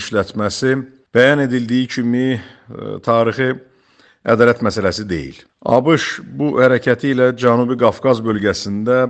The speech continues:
baş verən və verəcək proseslərə müdaxilə etməyə cəhd göstərir və bu göz qabağındadır. Yaxud qırx dörd günlük Vətən müharibəsinin nəticəsində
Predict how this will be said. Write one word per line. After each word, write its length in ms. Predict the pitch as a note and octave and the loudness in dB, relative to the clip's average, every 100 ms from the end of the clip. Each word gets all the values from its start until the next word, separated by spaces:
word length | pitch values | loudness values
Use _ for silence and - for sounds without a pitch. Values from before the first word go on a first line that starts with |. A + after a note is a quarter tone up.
| - | -2
baş 260 | A#2+ A2 - | -2 -2 -2
verən 360 | G#2+ A2 G#2+ G2+ _ _ _ _ _ _ | -2 -2 -2 -6 _ _ _ _ _ _
və 160 | - G2 F2 | 2 2 4
verəcək 560 | G#2+ G#2+ G2+ A#2 - | 4 4 4 2 0
proseslərə 840 | - F2+ F#2 F2 - F#2 G#2+ A#2+ B2+ _ _ _ _ - | -6 -6 -6 -10 -6 -4 -2 -2 -6 _ _ _ _ -8
müdaxilə 560 | F2+ G#2 G#2+ A2+ A#2+ B2 - _ G#2+ | 0 4 2 2 2 2 0 _ -10
etməyə 560 | - G2 G2+ A#2 A#2 - | -8 -4 -2 -2 -4 -4
cəhd 320 | B2 A2+ - | 0 0 0
göstərir 720 | D#2 C#2 D2+ C#2+ F#2 A#2+ C#3 - _ _ - | -8 -8 -10 -8 -6 -6 -10 -18 _ _ -4
və 240 | G2 G2 - - _ _ _ _ _ - | -2 0 -4 -14 _ _ _ _ _ -10
bu 100 | F#2+ | -4
göz 220 | G#2 G2+ | -2 0
qabağındadır. 720 | F#2+ F2 E2 D#2+ F2+ A2 C3+ C3+ - _ - A#2 | 0 0 0 -2 -2 -2 -4 -6 -16 _ -20 -4
Yaxud 400 | B2 A#2 C3+ - | -2 0 -2 -6
qırx 240 | - B2+ - | -6 -6 0
dörd 240 | C#3+ A#2+ | 0 2
günlük 440 | C3+ A#2+ A#2 - - _ _ _ _ _ _ | 0 0 0 -2 -14 _ _ _ _ _ _
Vətən 320 | A#2+ A2+ C3+ | 0 4 4
müharibəsinin 840 | B2 G#2 G#2+ G#2 G#2 G2 G#2 G2+ F#2+ G2 _ | 4 2 2 2 0 -2 -4 -6 -6 -10 _
nəticəsində 920 | G#2+ G#2 - A2 G2 A2+ A2 A#2+ A#2+ | -8 -8 -4 -4 -4 -4 0 0 0